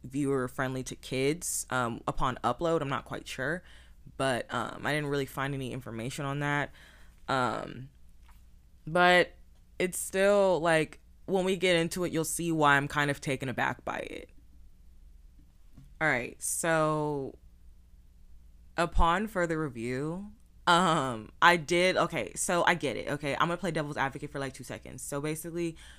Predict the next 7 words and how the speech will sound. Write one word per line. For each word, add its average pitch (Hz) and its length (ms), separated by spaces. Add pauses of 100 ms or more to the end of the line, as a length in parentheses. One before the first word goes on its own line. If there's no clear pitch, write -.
(260)
the 165 100
whole 180 320
issue 131 680 (260)
of 143 160
what 139 160
happened 120 560
was 82 560